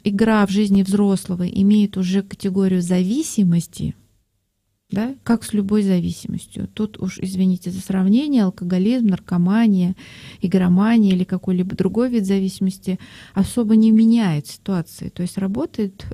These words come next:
э, с таким, э, человеком те же специалисты, что и работают с другими зависимостями.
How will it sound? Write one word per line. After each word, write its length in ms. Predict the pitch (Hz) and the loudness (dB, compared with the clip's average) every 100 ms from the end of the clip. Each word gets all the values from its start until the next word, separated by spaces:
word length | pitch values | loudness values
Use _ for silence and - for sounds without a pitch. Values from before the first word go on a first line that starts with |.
| - | -6
э, 140 | 190 | -4
с 40 | 180 | -4
таким, 540 | - 196 220 226 220 - | -6 -6 0 2 2 0
э, 1300 | 185 185 185 185 185 180 180 175 - 180 185 190 185 | -2 0 0 0 0 0 0 -2 -2 -2 -2 -2 -2
человеком 580 | 208 202 254 359 254 220 | 0 0 0 0 2 2
те 200 | 226 240 | 2 -2
же 80 | |
специалисты, 640 | 226 - - 196 247 - 202 | -2 -6 -4 -2 -2 -4 -6
что 260 | - 233 | -4 -4
и 20 | 233 | -2
работают 520 | 196 185 214 196 190 | -2 -2 -4 -4 -6
с 40 | |
другими 600 | - 196 190 180 165 170 - | -6 -4 0 0 0 -2 -4
зависимостями. 760 | 180 - 180 - - - - | -4 -6 -8 -8 -10 -10 -12